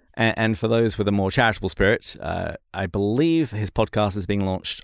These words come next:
on March twenty-ninth. And I'm sure it's gonna be wonderful. And we've invited him onto this show, uh, so you might see him on here at some point, uh, advertising it. But before we finish wrapping up the section, talking about all of the video chats we've done recently, one of the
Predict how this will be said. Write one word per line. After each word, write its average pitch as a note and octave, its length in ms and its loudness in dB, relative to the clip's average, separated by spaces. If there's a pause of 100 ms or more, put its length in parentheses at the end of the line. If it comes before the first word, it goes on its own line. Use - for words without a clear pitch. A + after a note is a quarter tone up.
on F#2+ 400 -2
March - 540 -4
twenty-ninth. F2 800 -6 (340)
And F2 160 -10
I'm A#2+ 100 -2
sure A#2 140 -4
it's - 100 -6
gonna A2 120 0
be G#2 60 4
wonderful. F2+ 400 -4 (140)
And F#2 240 -2
we've F2+ 220 -2
invited F#2+ 420 0
him F#2+ 100 0
onto E2+ 160 -2
this A2+ 120 0
show, F#2 240 2 (480)
uh, E2+ 200 0
so - 140 -4
you F2+ 120 0
might F#2+ 280 0
see F#2+ 160 -4
him E2+ 180 -2
on E2 100 -2
here E2+ 160 -2
at D#2+ 100 -6
some F2 180 -2
point, E2 400 -8 (140)
uh, F2 200 -12
advertising F2 540 -8
it. - 100 -16 (580)
But C#3 220 0
before F3+ 200 2
we A3 80 6
finish - 480 0 (400)
wrapping B2 300 2
up A#2 100 -2
the A2 60 -6
section, - 360 -2
talking G#2+ 200 -2
about G2+ 460 -2 (100)
all G#2+ 120 0
of F#2 160 -4
the F#2+ 100 -2
video G2 260 0
chats - 240 -4
we've - 60 -10
done G2 160 0
recently, F2 440 -4 (480)
one A2 460 0
of E3 100 -2
the B2 180 0